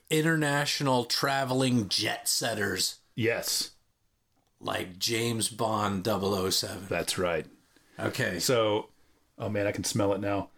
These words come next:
Speaker 2: This is a really rich pour, and, um, it's, it's a really delicious Jack Daniel's.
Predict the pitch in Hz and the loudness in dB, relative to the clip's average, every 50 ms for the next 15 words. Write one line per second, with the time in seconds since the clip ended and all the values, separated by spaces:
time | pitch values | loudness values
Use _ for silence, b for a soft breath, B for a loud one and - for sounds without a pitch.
0 | b b b b b - 139 151 151 170 143 143 123 117 120 127 127 120 107 98 | b b b b b 0 0 2 2 2 2 2 2 2 4 4 4 4 2 0
1 | 95 95 101 107 110 - - - - - - - _ _ _ _ _ _ _ _ | 0 2 4 4 4 2 0 -2 -4 -4 -8 -14 _ _ _ _ _ _ _ _
2 | _ _ _ _ - - 117 104 98 95 92 90 90 - - 110 107 107 104 104 | _ _ _ _ -4 0 2 2 4 2 2 -2 -4 -6 -4 -2 -2 0 0 0
3 | 101 98 98 98 101 101 101 98 95 95 87 - - _ _ _ _ _ - 127 | 0 -2 -2 -2 0 0 0 0 -2 -2 -6 -8 -12 _ _ _ _ _ -2 -2
4 | 113 - - - - - 120 - 113 107 107 113 117 127 127 120 117 110 110 98 | 0 0 -2 -4 -4 -6 -2 0 0 0 2 2 4 4 4 4 4 4 4 4
5 | 107 104 - - 98 - 98 95 92 - 95 95 95 95 92 90 90 - - | 4 2 2 0 -2 -4 -4 -6 -6 -6 -4 -4 -2 -2 -2 -4 -6 -6 -10